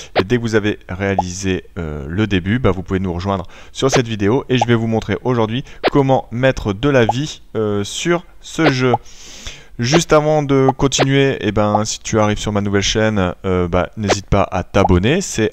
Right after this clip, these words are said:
en bas à droite. Pour les autres, eh ben, en commentaire, comme d'habitude, vous mettez ce que vous voulez, euh, qu'on améliore sur ce jeu ou aussi, euh, le meilleur score que, euh, vous avez fait. Voilà, là je viens de me faire tuer, vous avez vu, la vie, euh, diminue.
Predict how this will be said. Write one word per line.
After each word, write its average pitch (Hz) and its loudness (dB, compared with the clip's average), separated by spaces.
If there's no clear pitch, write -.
en 92 0
bas 123 0
à - -2
droite. 90 2
Pour 143 4
les 139 4
autres, 143 4
eh 110 0
ben, 113 4
en 113 4
commentaire, 113 0
comme 110 -6
d'habitude, 110 -2
vous 107 -6
mettez 104 -2
ce 117 -6
que - -4
vous 107 -2
voulez, 107 2
euh, 98 2
qu'on 101 0
améliore 131 6
sur - 4
ce 135 4
jeu 135 6
ou 120 2
aussi, 123 0
euh, 107 6
le 98 0
meilleur 123 4
score - 0
que, 135 2
euh, 95 -2
vous 104 -4
avez 101 2
fait. 127 2
Voilà, 107 2
là 98 4
je 95 0
viens 95 -2
de 90 -4
me 90 -2
faire 92 -6
tuer, 98 -4
vous 95 -8
avez 85 -2
vu, 104 -6
la 98 -6
vie, 113 -12
euh, 92 -4
diminue. 135 0